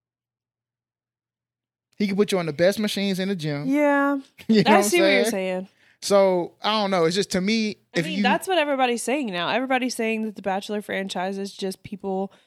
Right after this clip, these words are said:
Speaker 2: wanting to become influencers.
Speaker 1: That's it. If you look, if you go in there truly looking for love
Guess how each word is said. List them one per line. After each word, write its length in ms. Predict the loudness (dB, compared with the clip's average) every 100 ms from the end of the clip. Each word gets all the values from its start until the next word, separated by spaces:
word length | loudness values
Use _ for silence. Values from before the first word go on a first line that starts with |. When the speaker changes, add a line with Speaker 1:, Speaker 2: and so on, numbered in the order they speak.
| _ _ -6
Speaker 2:
wanting 280 | -4 -2 -4
to 120 | -6
become 520 | -8 -8 -6 -6 -6
influencers. 840 | -8 -8 -8 -10 -10 -10 -10 -12 _
Speaker 1:
That's 220 | 0 2 2
it. 180 | -2 0
If 140 | 0
you 280 | 0 0 2
look, 180 | 0 2
if 120 | 0 2
you 120 | 4
go 180 | 4 4
in 60 |
there 120 | 0
truly 280 | 0 -2 0
looking 200 | 0 -2
for 120 | -2
love 380 | 0 2 0 -2